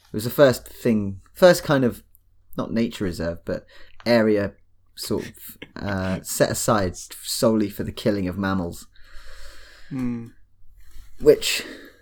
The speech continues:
Speaker 1: yeah, I mean, now it's, uh, full of mammals as well.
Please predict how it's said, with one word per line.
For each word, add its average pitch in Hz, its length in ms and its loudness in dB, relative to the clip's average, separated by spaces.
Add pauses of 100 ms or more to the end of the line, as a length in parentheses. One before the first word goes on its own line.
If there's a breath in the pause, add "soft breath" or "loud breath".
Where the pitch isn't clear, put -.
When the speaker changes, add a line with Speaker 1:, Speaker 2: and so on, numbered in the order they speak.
(160 loud breath)
Speaker 1:
yeah, 120 260 8 (160)
I 117 60 4
mean, 110 360 6
now 120 300 4
it's, - 300 -4
uh, 98 220 0 (840)
full - 240 0
of 101 80 2
mammals 104 580 0 (240)
as 107 160 -2
well. 98 400 2